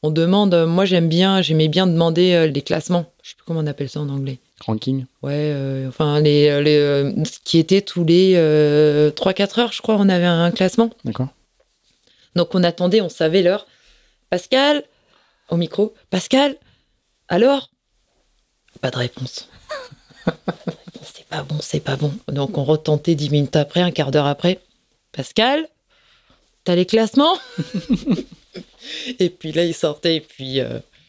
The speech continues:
Speaker 1: et il nous disait, « Bon, bah là, euh, euh, », il dit, « Bon, bah, plus, euh, plus, je sais pas. »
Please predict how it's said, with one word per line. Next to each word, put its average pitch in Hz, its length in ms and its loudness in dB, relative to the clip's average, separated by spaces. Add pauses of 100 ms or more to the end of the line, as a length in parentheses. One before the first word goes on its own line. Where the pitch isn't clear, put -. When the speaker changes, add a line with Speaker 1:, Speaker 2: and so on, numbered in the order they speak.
(400)
Speaker 1:
et 151 100 0
il 143 80 -2
nous 143 80 -2
disait, « 135 380 0
Bon, 127 160 -4
bah 117 180 -6
là, 139 220 -6
euh, - 380 -8 (640)
euh, », 50 160 -4 (280)
il - 100 -4
dit, « - 320 -4
Bon, - 140 0
bah, - 120 2 (100)
plus, - 340 -4
euh, 73 440 2
plus, - 200 -8
je - 60 0
sais 147 120 2
pas. » 135 160 -4